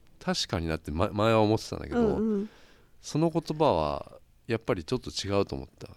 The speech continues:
Speaker 1: 嫌いなものはやっぱり嫌いなんだって思うんですよ。
Speaker 2: <laughs> うん。
Speaker 1: うん。で、あの、俺この前、
Speaker 2: うん。
Speaker 1: あの、ちょっと銀行のね、会社の銀行の、
Speaker 2: うん。
Speaker 1: あの、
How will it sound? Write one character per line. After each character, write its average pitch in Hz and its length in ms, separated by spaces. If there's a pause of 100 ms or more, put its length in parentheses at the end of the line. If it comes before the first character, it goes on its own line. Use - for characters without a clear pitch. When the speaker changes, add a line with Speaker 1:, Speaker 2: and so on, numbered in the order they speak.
(260)
Speaker 1:
嫌 160 160
い 175 60
な 175 100
も 165 140
の 131 80
は 76 60
や 71 60
っ - 20
ぱ - 140
り 69 200
嫌 95 160
い 95 40
な 95 100
ん 80 80
だ - 120
っ - 120
て - 100
思 85 240
う - 20
ん - 20
で 220 120
す - 80
よ。 - 100 (120)
Speaker 2:
<laughs> - 120
う 226 80
ん。 202 260 (380)
Speaker 1:
う 85 680
ん。 123 80
で、 123 320 (400)
あ 87 120
の、 80 720 (680)
俺 120 140
こ 127 120
の 151 100
前、 64 540 (160)
Speaker 2:
う 233 220
ん。 - 40
Speaker 1:
あ 73 40
の、 - 560 (520)
ち - 80
ょ - 40
っ - 20
と 101 80
銀 175 300
行 190 560
の 165 120
ね、 156 300
会 156 220
社 165 120
の 147 140
銀 139 260
行 143 240
の、 143 360 (340)
Speaker 2:
う 269 40
ん。 247 220
Speaker 1:
あ 87 140
の、 69 680